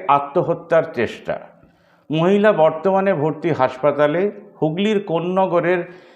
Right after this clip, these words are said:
ক্রাইফার রোডে লাগোয়া অরণি আবাসনের ঘটনায় ব্যাপক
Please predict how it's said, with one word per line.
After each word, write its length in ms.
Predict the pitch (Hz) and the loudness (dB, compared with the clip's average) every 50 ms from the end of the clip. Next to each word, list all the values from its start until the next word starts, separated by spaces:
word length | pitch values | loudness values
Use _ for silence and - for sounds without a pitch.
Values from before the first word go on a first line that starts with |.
| _ _ _ | _ _ _
ক্রাইফার 760 | _ - 165 165 180 196 202 - - - 220 226 226 202 180 | _ 2 2 4 4 2 0 -2 -2 0 2 2 2 2 2
রোডে 240 | 175 180 170 185 180 | 0 0 0 0 0
লাগোয়া 480 | 165 160 147 147 139 151 165 156 151 156 | 2 2 2 2 2 2 4 4 4 4
অরণি 500 | - - 143 143 147 175 180 190 202 190 | 4 4 2 2 2 2 0 0 0 2
আবাসনের 600 | 165 143 135 147 156 151 - 165 160 165 165 - | 2 2 4 2 2 2 0 -4 -4 -4 -4 -2
ঘটনায় 440 | 120 131 131 143 147 151 165 165 | -2 -2 -2 0 -2 0 0 -2
ব্যাপক 440 | 147 101 113 123 123 - 185 190 190 | 0 2 2 2 2 2 0 -2 -2